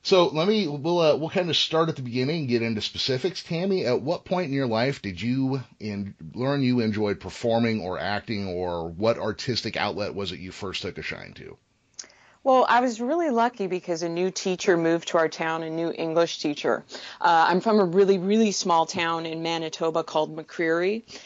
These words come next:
Speaker 2: and at that time there was about eight hundred people that lived there. So it's a small town. Uh, and she moved to,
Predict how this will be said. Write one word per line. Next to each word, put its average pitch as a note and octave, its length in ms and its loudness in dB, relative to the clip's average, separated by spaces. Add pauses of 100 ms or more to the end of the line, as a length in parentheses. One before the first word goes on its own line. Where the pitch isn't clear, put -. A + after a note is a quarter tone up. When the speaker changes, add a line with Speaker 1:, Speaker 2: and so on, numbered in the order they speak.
(160)
Speaker 2:
and F3 100 2
at E3 100 -2
that F3+ 200 4
time E3+ 240 -6
there E3+ 120 -4
was E3 140 -6
about D#3+ 380 -2
eight F3+ 180 0
hundred E3+ 520 -6
people E3 520 -2
that D#3+ 160 2
lived D#3 300 0
there. - 320 0
So - 300 2
it's - 120 -2
a F#4 80 2
small E4+ 600 0
town. B3 540 -2 (680)
Uh, F3 260 4
and G3+ 180 2
she D4 240 -2
moved D#4 340 0
to, G#3+ 640 -2